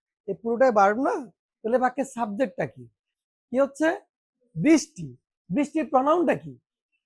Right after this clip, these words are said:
ইট। ইট হচ্ছে এখানে সাবজেক্ট। কিছু কিছু বাক্যের সাবজেক্ট থাকবে না, সেক্ষেত্রে আপনাকে খুঁজে নিতে হবে। এখানে কি আছে? ইহা বা এটি। আমরা যখন প্লে নার্সারি বা ওয়ান টুতে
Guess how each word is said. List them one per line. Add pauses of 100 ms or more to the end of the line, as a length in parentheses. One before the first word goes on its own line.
(420)
ইট। (140)
ইট
হচ্ছে
এখানে
সাবজেক্ট। (520)
কিছু
কিছু
বাক্যের
সাবজেক্ট
থাকবে
না,
সেক্ষেত্রে
আপনাকে
খুঁজে
নিতে
হবে। (1900)
এখানে
কি
আছে?
ইহা
বা
এটি। (640)
আমরা
যখন
প্লে
নার্সারি
বা
ওয়ান
টুতে